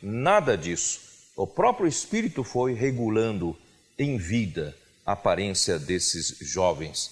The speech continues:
E assim prevaleceu na obra do Senhor, nesse ministério, o invocar o nome do Senhor que nós praticamos até o dia de hoje.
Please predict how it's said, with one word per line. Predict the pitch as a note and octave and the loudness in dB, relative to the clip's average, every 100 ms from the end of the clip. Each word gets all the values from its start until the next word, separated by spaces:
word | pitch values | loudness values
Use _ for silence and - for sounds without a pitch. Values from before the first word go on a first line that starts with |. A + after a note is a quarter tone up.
| - - - _ | -14 -20 -20 _
E | A#2+ C#3 | 4 6
assim | B2 - A#3 A#3+ A2 - - - - | 6 4 4 2 -2 -8 -20 -20 2
prevaleceu | G3+ B3 G3 E3+ C3+ - - E3 D#3 E2 - - _ | 4 6 4 4 4 2 4 6 6 2 -6 -20 _
na | - A2 | 0 4
obra | A#2 C#3+ A#2+ | 6 6 2
do | G#2+ G#2+ | -2 -2
Senhor, | - G2 F2+ A2+ B2 F2 | -2 -2 0 2 2 0
nesse | G2 E3+ F#3+ E3+ | 2 2 2 0
ministério, | C#3+ A2 G2 - B2 A2+ F2 E2 - _ _ _ | -4 -4 -6 -2 0 0 -4 -8 -18 _ _ _
o | G#2+ G2 - - | -2 -2 -2 -6
invocar | G3+ B3 A3+ C#3+ G#2+ A2+ G#2 | 0 0 2 4 4 2 2
o | |
nome | G2 F#2+ | 0 -2
do | - | -2
Senhor | G2+ G#2+ B2+ | -2 0 0
que | B2 B2 | 0 -2
nós | A2 A2 | -2 -2
praticamos | - A2 - F2+ G#2 G#2+ F#2+ | -4 -4 -4 -6 -6 -6 -6
até | F2+ A#2 | -4 -2
o | G#2 | -4
dia | D#2 F#2+ G2 | -4 -4 -4
de | G2 | -4
hoje. | D#2+ D#2+ D2 - | -4 -4 -6 -8